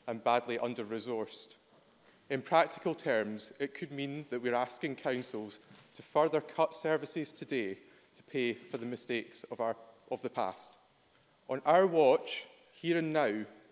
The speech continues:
we have a choice. Do we ask the vulnerable individuals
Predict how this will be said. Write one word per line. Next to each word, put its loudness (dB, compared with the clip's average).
we -4
have 2
a 0
choice. -2
Do 2
we 4
ask 2
the -2
vulnerable 4
individuals 0